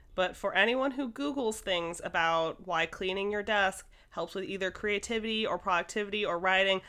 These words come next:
like, all of the results are things that say that messy desks improve creativity. Before you guys shut off the podcast in frustration,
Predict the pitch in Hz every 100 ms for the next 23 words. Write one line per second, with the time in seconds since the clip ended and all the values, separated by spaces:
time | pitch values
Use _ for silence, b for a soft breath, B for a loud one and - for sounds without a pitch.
0 | B - 202 - - 190 208 233 233 254
1 | 247 - 180 170 - - 185 185 180 175
2 | 180 - 202 185 165 175 185 214 - 185
3 | 170 147 156 170 - - - 185 190 185
4 | 170 170 - 175 165 - 196 170 170 87
5 | 117 - b b b b - 208 - 220
6 | 220 233 247 254 277 277 - _ _ 202
7 | 214 208 202 208 - - 208 214 214 -
8 | - 185 185 190 165 170 - 180 180 165
9 | - 175 156 - - - 320 - 302